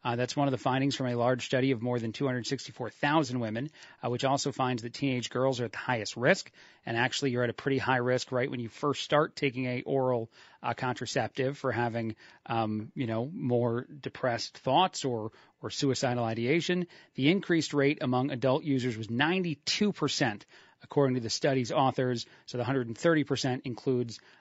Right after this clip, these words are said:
uh, teenage, uh, teenagers as well. The powerful influence of contraceptive pills in teenagers can be ascribed to the hormonal changes caused by puberty.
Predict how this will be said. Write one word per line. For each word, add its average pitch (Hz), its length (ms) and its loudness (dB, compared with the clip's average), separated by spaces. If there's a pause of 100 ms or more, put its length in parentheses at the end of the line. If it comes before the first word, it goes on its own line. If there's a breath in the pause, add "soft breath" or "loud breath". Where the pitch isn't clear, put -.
(100)
uh, - 120 -14
teenage, 120 600 -2
uh, 117 320 -2 (180)
teenagers 117 460 0
as 107 100 -8
well. 113 400 2 (320 loud breath)
The 127 80 -2
powerful 190 540 4
influence 160 400 2
of 123 80 -10
contraceptive 139 540 -2
pills 139 240 2
in 117 80 -4
teenagers 135 500 0 (260 loud breath)
can 123 80 -4
be 123 100 0
ascribed 131 380 2
to 131 40 -2
the 120 80 -2
hormonal 135 560 2
changes 135 400 2
caused 127 320 0
by 110 140 -4
puberty. 180 560 2